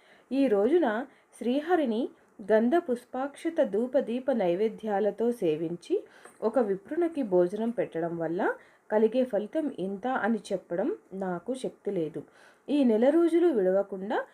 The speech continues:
హరిహరుల సన్నిధానంలో దీపాలు ఉంచిన వాళ్ళు దేవదుందుబులు మోసే విమానం ఎక్కి వైకుంఠానికి వెళ్తారు. ఈ నెల రోజులు పెట్టే శక్తి లేదనుకోండి, శుద్ధ త్రయోదశి,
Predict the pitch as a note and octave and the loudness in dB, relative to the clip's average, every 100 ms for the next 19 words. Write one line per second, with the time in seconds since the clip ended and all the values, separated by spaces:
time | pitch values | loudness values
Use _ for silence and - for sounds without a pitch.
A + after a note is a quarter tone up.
0 | _ _ - A3+ B3+ D#4 E4 E4+ D4+ G#3 | _ _ -2 0 2 2 4 4 2 0
1 | F#3 G3 G3 G3+ G#3 A3 F#3 E3 E3 G#3+ | 0 0 -2 -4 -2 -2 0 -2 0 -2
2 | G#3+ F3 D#3+ F3 F3 E3 E3 E3+ A3 A4 | 0 -2 -4 -6 -4 -4 -4 -2 2 2
3 | - _ _ _ _ _ _ _ _ _ | 0 _ _ _ _ _ _ _ _ _
4 | _ - - _ F3+ B3+ D4 F#4 D#4 D4 | _ -20 -20 _ 0 2 4 2 2 0
5 | D4 C#4 C#4 C#4+ A#3+ G#3 G#3 A#3 G3+ F3 | 0 0 2 2 2 -2 -2 -2 -2 -4
6 | E3+ F#3 G3 F3+ - D4 A#4 F#4+ _ _ | -2 -2 -2 -6 -6 0 0 0 _ _
7 | _ F#3+ G#3 G#3+ A#3+ A#3 F#3 F3+ E4 F4+ | _ 2 2 0 -4 -4 -6 -4 0 2
8 | G3+ F#3 F3 E3+ E3+ - _ - C4 A#3+ | 0 -2 -6 -6 -8 -12 _ -4 2 4
9 | G#3+ B3+ D#4+ E4 E4 E4 E4 F4+ C4 - | 4 4 4 2 2 2 4 2 0 -10
10 | _ - G#3+ - A3+ A#3+ G#3 F#3 - D4 | _ -8 -8 -2 -2 -2 -4 -6 -4 2
11 | A3+ G#3 G3+ F#3 F3+ F3 D#3+ - _ _ | 2 2 -4 -4 -4 -2 -8 -12 _ _
12 | - C4+ A#3+ E4+ E4+ G#3+ F#3+ F#3+ F#3 F#3+ | -10 -8 0 0 4 2 4 0 0 -4
13 | - B3+ | -6 -8